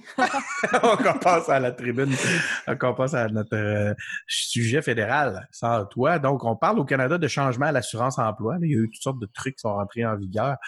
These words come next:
euh, dans les derniers jours. Le fédéral bonifie la, la, la, la, tout ce qui va reprendre la relève de la P C U. On, ça ressemble à un, en gros à des montants de cinq cents dollars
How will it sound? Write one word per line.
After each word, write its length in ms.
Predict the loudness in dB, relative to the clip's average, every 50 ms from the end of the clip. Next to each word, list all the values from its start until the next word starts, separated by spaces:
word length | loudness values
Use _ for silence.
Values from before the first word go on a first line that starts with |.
| -14 -14 -14 -16 -16 -16 -14 -6 -2
euh, 600 | 0 2 2 2 2 2 2 2 2 2 2 0
dans 180 | 0 0 -2 0
les 240 | 0 0 0 -2 -2
derniers 600 | -2 -2 -2 -2 0 0 0 0 2 2 2 2
jours. 420 | 0 0 0 0 0 0 -2 -4 -4 -2
Le 220 | 0 0 0 0 -2 -4 -6 -8
fédéral 380 | -6 -4 -4 -2 -2 -2 -4
bonifie 680 | -2 -2 -2 -2 -2 -4 -6 -8 -10 -4 0 2 2 4
la, 300 | 4 4 2 2 2 0
la, 220 | 0 0 -2 -2 -2
la, 160 | -2 -4 -4 -6 -8 -14 -14 -14 -16 -14 -8
la, 160 | -4 -4 -4
tout 140 | -4 -4 -8
ce 80 | -8 -6
qui 120 | -4 -2
va 160 | 0 0 0 0
reprendre 540 | -2 -4 -6 -8 -10 _ -6 -4 -4 -2
la 120 | 0 -2 0
relève 340 | 0 0 2 2 2 2 2
de 60 | 0
la 100 | -2 -2
P 220 | -2 -2 -2 -2
C 240 | -2 0 0 2 4
U. 200 | 4 4 4 4
On, 240 | 4 2 2 2 0
ça 200 | 0 -2 -4 -4
ressemble 320 | -4 -6 -6 -4 -2 -2 0
à 180 | 0 0 0 0
un, 160 | -2 -2 -4 -6 _ -6
en 160 | -4 -4 -4 -4
gros 180 | -4 -2 -2
à 60 | -2
des 100 | -2 -2
montants 280 | -2 -2 -2 -2 -2 -4
de 40 | -6 -4
cinq 180 | -6 -6 -6 -4
cents 120 | -4 -2
dollars 280 | 0 0 0 0 -2